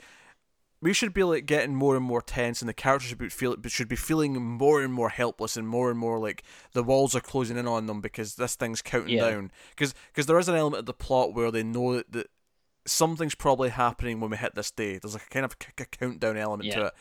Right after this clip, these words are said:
Speaker 1: And for some reason, like, it kept, like, deflating its own tension by everything going back to kinda normal for a little bit. Um,
Speaker 2: I, uh,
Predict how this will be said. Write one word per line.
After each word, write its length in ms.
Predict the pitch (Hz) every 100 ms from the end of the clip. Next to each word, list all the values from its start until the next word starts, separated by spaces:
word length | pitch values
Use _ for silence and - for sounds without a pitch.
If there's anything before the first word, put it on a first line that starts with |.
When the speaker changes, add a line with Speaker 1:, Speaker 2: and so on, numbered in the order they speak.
| - - - - - _
Speaker 1:
And 160 | 139 151
for 80 | -
some 200 | - 262
reason, 360 | 226 240 196 139
like, 320 | 117 - - _ _ _ _ _
it 140 | 151
kept, 340 | - 180 190 208
like, 400 | 196 - - - _ 139
deflating 560 | 139 135 - 135 127 139
its 160 | 127
own 140 | 127 117
tension 480 | 123 117 123 156 143
by 160 | 120
everything 500 | 113 135 127 123 123
going 120 | 120 113
back 220 | 117 -
to 60 | -
kinda 180 | 113
normal 320 | 104 104 107 135
for 140 | 139
a 40 |
little 220 | 131 110 135
bit. 240 | 160 170 - _ - _ _ 117
Um, 320 | 117 113 - _ - - - _ _ _ _ _ _ _ _ _ _
Speaker 2:
I, 240 | 165 185
uh, 520 | - 160 151 151 143